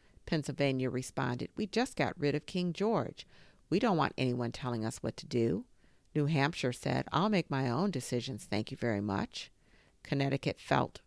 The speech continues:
"We're on our own now." Massachusetts said, "I know what's best for me." And Virginia asked,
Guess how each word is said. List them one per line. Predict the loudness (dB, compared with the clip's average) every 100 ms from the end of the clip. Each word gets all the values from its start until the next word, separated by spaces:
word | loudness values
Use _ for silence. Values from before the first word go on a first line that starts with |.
| _
"We're | -2 2
on | 4 4
our | 2 4
own | 4 4 4
now." | 2 0 -2 -6 _ _ -20 _ -16 0
Massachusetts | 2 2 0 -2 -2 -2 -6 -10 -16 -10
said, | 2 4 4 2 -4 0 4
"I | 6
know | 6 4
what's | 4 0 -2
best | -2 -2 -4
for | -6
me." | 0 2 2 -2 -8 _ -20 -20 -20 _ -2
And | 0
Virginia | 0 -2 0 0 2 -2 0
asked, | 0 0 -4 -10